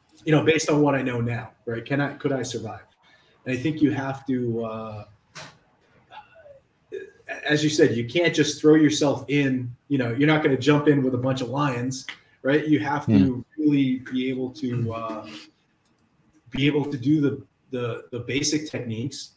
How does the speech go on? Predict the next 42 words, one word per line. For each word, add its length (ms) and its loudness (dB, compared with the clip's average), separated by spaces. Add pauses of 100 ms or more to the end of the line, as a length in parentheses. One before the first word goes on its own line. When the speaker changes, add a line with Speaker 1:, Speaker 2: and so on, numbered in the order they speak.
(140)
Speaker 1:
and 280 -10
have 400 -4
real 200 4
confidence 600 -6
in 80 -14
that, 80 -20 (140)
right? 220 -4
Like, 180 -2
so, 520 0 (600)
of 120 -6
course, 580 2 (160)
if 160 -4
you 60 0
train 320 0
for 120 2
a 60 4
long 240 0
time, 320 -4
you'll 160 -4
practice 460 -8
these 180 -6
techniques 460 -6
over 260 -4
and 100 -8
over, 260 -8
right? 220 -8
But 380 2 (640)
sometimes 720 0
you 300 2
have 280 -4
the 100 4
experience. 600 2
I 180 0
had, 320 -2
I've 220 -4
had 260 -2
the 80 -2
experience 600 -4
now 200 -4
where, 400 -4 (240)
<clears throat> 240 -20
you 460 -2